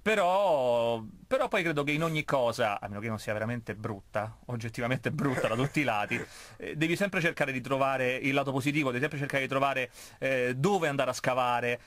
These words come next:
ehm, i-, il-, la cosa in più che puoi dare, eh, la cosa in più da rubare, perché poi, sai, in realtà, eh, si tratta anche di restituire soprattutto, più che di, eh, dare qualcosa in più.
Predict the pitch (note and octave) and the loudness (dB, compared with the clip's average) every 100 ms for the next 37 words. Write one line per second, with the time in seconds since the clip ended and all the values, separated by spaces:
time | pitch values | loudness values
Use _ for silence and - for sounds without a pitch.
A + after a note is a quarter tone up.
0 | - - B2 A#2+ A#1 A#1 A1+ A#1 G1+ G1+ | -14 -6 -2 -2 -2 -4 -6 -10 -12 -16
1 | - - A#2 A#2 A#2+ A3 - F#3+ F3 F#3+ | -18 -20 -18 -18 -14 -12 -6 -4 -2 2
2 | F#3 - - F#3 E3+ F3+ D#3 C#3+ D3+ C3+ | 2 2 0 0 0 0 0 0 0 2
3 | C3 A#2+ A#2+ A#2+ A#2+ - - - B2 B2 | 2 0 0 -2 -4 -6 -16 -4 -2 0
4 | B2 B2 D3 G3 F#3 G#3 F3+ E3+ D3 G3+ | 0 0 0 0 -2 0 2 2 2 2
5 | C#3 G#2+ A2 B2 A#2 E3 B2+ C#3 B2 A2+ | 0 -4 -4 -4 0 0 0 0 0 0
6 | E3 C#3 - B2 C3 B2+ - D3 D3 C3+ | 0 -2 -4 -6 -2 -2 -2 -2 0 0
7 | C3 - C3 A#2+ D#3 B2 B2+ A#2+ - B2+ | 0 0 0 2 2 0 0 0 0 -6
8 | A#2 A#2 - A#2+ B2 A#2 A#2+ A2+ - - | -4 -4 -4 -6 -4 -2 -2 -4 -8 -20
9 | - - - C3 - C#3 D3+ C#3+ C3 B2 | -16 -14 -12 -12 -6 0 0 0 -2 0
10 | C3+ A#2+ A#2 B2+ A#2 | 0 2 0 0 -2